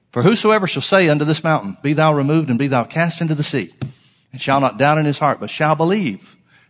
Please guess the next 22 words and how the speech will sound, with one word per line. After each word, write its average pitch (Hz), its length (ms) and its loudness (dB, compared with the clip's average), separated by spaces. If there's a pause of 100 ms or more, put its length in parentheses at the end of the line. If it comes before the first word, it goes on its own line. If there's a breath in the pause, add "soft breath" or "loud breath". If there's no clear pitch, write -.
that 104 120 -8
those 151 240 -2
things 160 280 -4
which 139 140 -10
he 120 80 -8
saith 139 420 -2
shall 156 260 0
come 185 200 -2
to 175 80 -4
pass, 139 360 -4
he 160 240 -2
shall 170 520 -4
have 123 540 -6
whatsoever 120 600 -8
he 104 180 -12
saith." - 560 -16 (680)
He 123 220 -4
shall 165 560 -6
have 117 560 -10
whatsoever 120 560 -12
he 104 160 -14
saith. - 540 -16